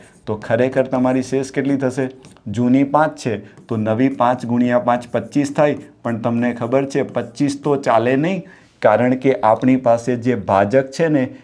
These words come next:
એ તો પચીસ કરતાં નાનો છે. તો આને તમારે શું કરવાનું? બાવીસ વડે ભાગી નાખવાનું. તો ખરેખર છે, તમારી શેષ કેટલી વધશે? ત્રણ તમારી શેષ વધશે.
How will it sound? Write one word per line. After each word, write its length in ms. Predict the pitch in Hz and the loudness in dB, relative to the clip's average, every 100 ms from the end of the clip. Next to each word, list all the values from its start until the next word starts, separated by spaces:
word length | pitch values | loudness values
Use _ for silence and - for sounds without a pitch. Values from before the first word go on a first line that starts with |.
| _ | _
એ 60 | 120 | -4
તો 160 | 127 123 | -2 -2
પચીસ 460 | 127 - - 135 | -2 -4 -4 -4
કરતાં 360 | - 104 117 123 | -2 -2 0 0
નાનો 400 | 117 127 175 185 | 0 0 0 0
છે. 220 | 143 113 | 2 0
તો 340 | - - - | -2 -8 -4
આને 380 | 123 107 110 127 | -4 -2 0 0
તમારે 380 | 123 113 113 127 | 2 2 0 0
શું 220 | 127 160 | -2 -2
કરવાનું? 460 | 135 117 113 127 131 | 0 0 0 0 0
બાવીસ 400 | 101 110 131 117 | 2 2 -2 -2
વડે 220 | 104 113 | 0 0
ભાગી 340 | 117 123 156 | 2 2 0
નાખવાનું. 580 | 180 165 160 139 117 104 - - | -2 -2 0 0 0 -2 -8 -8
તો 100 | 110 | -8
ખરેખર 560 | 107 120 123 127 127 127 | -6 -4 -4 -2 -4 -4
છે, 200 | - 120 | -10 -6
તમારી 400 | 117 113 113 110 | -2 0 0 -2
શેષ 380 | - 113 127 | -4 -6 -4
કેટલી 320 | - 143 156 156 | -6 -4 -2 0
વધશે? 400 | 131 - 113 - - - - | -2 -2 -4 -4 -8 -20 -4
ત્રણ 300 | 127 139 147 | 0 2 0
તમારી 420 | 120 107 107 107 | -2 -2 -2 -4
શેષ 380 | 107 98 95 - | -4 -6 -6 -8
વધશે. 420 | 95 - - 90 | -14 -14 -16 -18